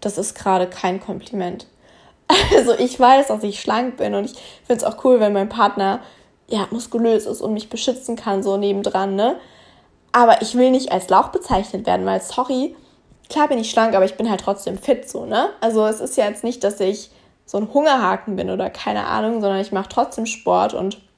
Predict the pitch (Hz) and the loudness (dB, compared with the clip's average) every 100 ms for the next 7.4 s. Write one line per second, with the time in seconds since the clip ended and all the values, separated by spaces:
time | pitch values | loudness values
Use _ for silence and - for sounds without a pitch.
0 | _ _ _ _ - 233 220 220 214 226 | _ _ _ _ -2 0 2 0 -6 -4
1 | 220 240 - 190 - 233 226 190 190 180 | -6 -6 -4 -4 0 2 2 0 -2 -2
2 | 180 196 311 - - - - _ _ 269 | -2 0 -2 -8 -20 -20 -20 _ _ 2
3 | 269 233 220 220 - 220 196 196 196 190 | 6 6 4 0 -2 -2 2 0 0 0
4 | 185 190 - _ _ _ - 214 214 190 | 0 -2 -6 _ _ _ -4 -2 0 0
5 | 185 185 233 214 190 185 208 214 202 196 | 0 2 4 6 4 0 -6 -6 -6 -8
6 | 196 202 196 202 214 196 190 190 185 190 | -6 -4 -4 -4 -4 -4 -2 -2 -2 -2
7 | 180 196 208 226 | -6 -10 -10 -12